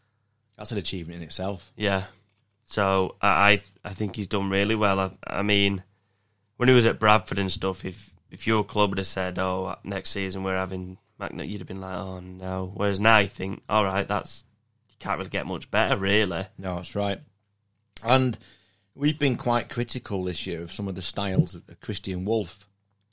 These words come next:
Speaker 1: but he's taken that, that Justin Holbrook team, no, I, perhaps I wouldn't say to a new level, but he's carried on
Speaker 2: Defensively,
Speaker 1: that
Speaker 2: it's a
Speaker 1: work.
Speaker 2: new level.
Speaker 1: Defensively, it's definitely a new
Speaker 2: Unbelievable.
Speaker 1: level, yeah.
Speaker 2: Unbelievable.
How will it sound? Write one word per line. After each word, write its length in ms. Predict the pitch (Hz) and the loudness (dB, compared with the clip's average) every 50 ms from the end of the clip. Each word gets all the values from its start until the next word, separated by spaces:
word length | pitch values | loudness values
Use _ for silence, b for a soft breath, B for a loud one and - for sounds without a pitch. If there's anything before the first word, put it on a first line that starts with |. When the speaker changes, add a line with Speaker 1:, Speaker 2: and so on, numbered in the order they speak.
| _ _ _ _ _ _ _ _ _ _ _ _ | _ _ _ _ _ _ _ _ _ _ _ _
Speaker 1:
but 200 | - 101 98 - - | -6 -6 -6 -6 -8
he's 180 | - 101 98 - | -12 -12 -12 -8
taken 400 | - - 104 104 - - 101 98 | -2 0 0 0 0 -2 -4 -4
that, 180 | 98 95 - - _ _ - | -4 -4 -6 -8 _ _ -10
that 200 | 104 98 - - | -8 -8 -8 -6
Justin 300 | - 107 - - 98 90 | -8 -8 -6 -6 -4 0
Holbrook 460 | 101 117 131 - - 92 - - - | 2 2 2 0 -2 -6 -10 -10 -12
team, 360 | - 82 78 82 98 123 123 - _ _ _ _ _ _ _ _ _ _ _ _ _ _ _ _ _ _ _ _ _ _ _ _ _ - 50 - 62 64 64 64 65 | -10 -8 -6 -6 -6 -8 -8 -12 _ _ _ _ _ _ _ _ _ _ _ _ _ _ _ _ _ _ _ _ _ _ _ _ _ -20 -20 -20 -20 -20 -20 -18 -16
no, 200 | 67 65 64 64 | -14 -12 -10 -8
I, 320 | 62 - - - 131 120 - _ | -8 -6 -6 -6 -6 -8 -10 _
perhaps 300 | - 135 135 - - 101 | -8 -6 -6 -6 -4 -6
I 60 | 110 | -6
wouldn't 340 | 113 110 123 117 101 110 - | -6 -4 -4 -4 -4 -6 -6
say 240 | - - 104 104 98 | -4 -2 -2 -2 -2
to 160 | - 101 101 | -2 -2 -2
a 40 | 101 | 0
new 240 | 101 101 101 104 101 | 0 0 0 0 0
level, 440 | 101 107 107 107 98 117 120 135 - _ _ _ _ _ _ _ _ B B B B B | 0 0 0 0 0 -2 -6 -6 -8 _ _ _ _ _ _ _ _ B B B B B
but 100 | - 113 | -4 -2
he's 120 | 110 104 - | -2 -2 0
carried 340 | - - 117 123 117 - - | 4 6 6 6 6 4 2
on 120 | 101 101 | 2 0
Speaker 2:
Defensively, 100 | 101 95 | 0 0
Speaker 1:
that 60 | 95 | 0
Speaker 2:
it's 120 | 92 107 110 | 2 2 2
a 40 | |
Speaker 1:
work. 100 | 107 98 | 2 2
Speaker 2:
new 140 | 95 92 92 | 0 -2 -6
level. 340 | 92 92 90 90 95 92 90 | -6 -8 -10 -8 -8 -8 -4
Speaker 1:
Defensively, 640 | 92 113 - 127 113 101 80 - 85 80 82 82 73 | -4 0 4 4 4 4 2 -2 -6 -6 -6 -6 -8
it's 120 | - - | -8 -8
definitely 400 | - 98 85 - - - - 104 104 | -6 -8 -8 -8 -10 -10 -6 -4 -4
a 40 | |
new 60 | 90 101 | -2 -2
Speaker 2:
Unbelievable. 440 | 98 101 104 104 98 95 90 92 95 | 0 2 2 2 0 0 -4 -4 -6
Speaker 1:
level, 120 | 92 87 | -6 -6
yeah. 400 | 80 - _ _ _ _ - 120 | -10 -12 _ _ _ _ -6 -4
Speaker 2:
Unbelievable. 680 | 120 107 104 98 104 104 104 95 - 101 95 95 95 | -2 -2 0 0 0 0 0 -2 -4 -8 -10 -10 -12